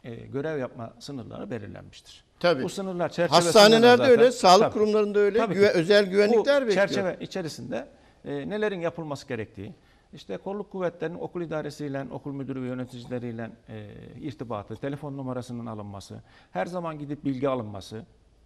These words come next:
Speaker 1: Çünkü sürekli orada bulunmadıkları için, e, o yaşanan olumsuzlukları birlikte takip edecekleri bir kurumdur. Ama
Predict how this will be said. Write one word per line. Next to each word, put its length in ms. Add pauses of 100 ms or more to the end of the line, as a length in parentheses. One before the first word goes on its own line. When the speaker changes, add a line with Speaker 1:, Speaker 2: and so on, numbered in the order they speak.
(260)
Speaker 1:
Çünkü 220
sürekli 320
orada 280
bulunmadıkları 600
için, 300 (400)
e, 240
o 100
yaşanan 400
olumsuzlukları 760 (140)
birlikte 560 (180)
takip 300
edecekleri 580
bir 60 (200)
kurumdur. 300 (200)
Ama 280